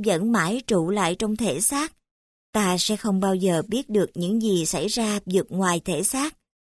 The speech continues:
Ta không thể thâm nhập vào thiền nếu không cố gắng tìm hiểu và sử dụng hệ thống hô hấp. Hơi thở của ta là cầu nối giữa ý thức và vô thức của ta. Vô thức luôn thay đổi nhịp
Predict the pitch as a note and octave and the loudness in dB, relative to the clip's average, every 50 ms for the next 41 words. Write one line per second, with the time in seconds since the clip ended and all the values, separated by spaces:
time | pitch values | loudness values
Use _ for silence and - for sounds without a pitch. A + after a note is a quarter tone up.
0 | _ _ _ _ _ _ _ _ _ A#3 A3 G#3 G3 F#3+ - A#3 G#3 G3+ - F3 | _ _ _ _ _ _ _ _ _ 2 2 2 2 0 0 -2 -2 0 0 0
1 | D#3+ F3 - C#4 A#3+ A3 A3 G#3 G3 - - - G#3 F#3+ E3 - - G#3 F#3+ F3+ | 0 0 -2 0 2 2 2 2 0 -2 -2 -2 -2 -2 -2 0 2 2 2 2
2 | F3 - _ _ _ _ _ - A3 A#3+ B3 C4+ D4+ F4+ - - C#4 A3 G#3+ G3+ | 2 -2 _ _ _ _ _ 4 4 6 6 4 2 -2 -2 0 2 2 2 2
3 | - A#3 B3+ C4+ A#3+ C4 B3 C4 D#4 - - A#3+ F#3 E3+ F3+ F#3+ F3+ D#3+ E3 G3+ | 2 2 0 2 0 0 -2 -2 -4 -2 2 2 2 4 4 2 2 2 2 0
4 | C4+ D#4 - _ _ _ _ - G#3+ G3+ F#3 F3 E3+ - - G3 F3 A3+ A#3 B3 | 0 -2 -8 _ _ _ _ 0 2 2 2 2 0 0 0 0 0 2 2 2
5 | F#3+ D#3+ F3 G3+ G#3 D3 D#3 - - A#3 B3 D4+ F#4+ F4 D#4 B3 A3 A#3+ C4+ D4+ | 2 2 2 2 2 2 0 0 0 -2 -2 -2 -2 -2 0 0 2 2 2 0
6 | F4 - _ _ _ _ _ _ _ _ _ _ _ _ _ _ - A3 G3+ F#3 | -2 -2 _ _ _ _ _ _ _ _ _ _ _ _ _ _ 0 2 2 4
7 | F3+ F3 - F#3 D3 E3 - - F#3+ A3 - A3+ G#3 F#3+ F#3+ F#3 - _ _ _ | 2 2 0 0 -2 -2 -2 -2 -4 -2 -2 -2 0 0 0 -2 -4 _ _ _
8 | _ _ F#3+ G#3 F#3+ F3 E3 D#3 - - F#3 E3+ E3 E3+ F#3 G3 G#3 A#3 C#4+ F4 | _ _ -2 0 2 2 0 -2 -2 0 0 2 2 2 2 2 2 2 0 -2
9 | E4+ - E3+ E3 F#3 D#3+ C3 - C4 C#4 - D#4+ E4 F4 - _ _ F3+ G3 F3+ | -4 -2 0 0 2 2 2 0 -2 -2 -2 -4 -4 -4 -6 _ _ -2 0 0
10 | E3 D#3 - - - F3+ G#3+ G#3 G3+ G3+ - C#4+ D#4 - _ - D#3 D3+ - - | 0 0 -2 -6 -2 0 2 2 2 0 0 -4 -4 -4 _ -2 0 0 0 0
11 | A3+ G#3+ G#3 G#3 - _ _ _ _ _ _ _ _ _ _ _ _ _ _ _ | 0 0 0 -2 -6 _ _ _ _ _ _ _ _ _ _ _ _ _ _ _
12 | _ _ _ - F#3 F#3 G#3 G3 F#3 F3+ - B3+ C4 C#4+ - _ _ _ _ _ | _ _ _ -6 2 4 4 4 4 2 2 0 -2 -2 -4 _ _ _ _ _
13 | - A3 A#3 A3 G#3+ G3+ F#3+ - B3 A#3 G#3 G3+ G3 G3+ F#3 D#3 D#3 F3+ A#3 C4 | 2 4 4 6 4 2 0 -2 -2 -2 0 0 2 2 2 2 2 2 0 2
14 | B3+ F#3 - | 2 0 0